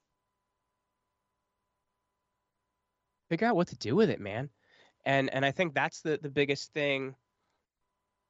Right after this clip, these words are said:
that, um, you know, that, that's the biggest thing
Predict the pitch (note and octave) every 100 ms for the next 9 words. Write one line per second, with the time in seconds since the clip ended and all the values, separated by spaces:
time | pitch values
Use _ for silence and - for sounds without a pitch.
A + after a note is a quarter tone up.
0 | _ C#3 B2+ B2+ - - - - _ _
1 | _ _ _ _ _ _ B2+ B2+ A#2 A2+
2 | A2 A2 G#2 _ _ _ _ _ _ _
3 | _ _ - - C#3 C#3+ A2+ A2+ C3 C3
4 | C#3 - C#3+ C3 A#2+ - D3 C3+ B2+ B2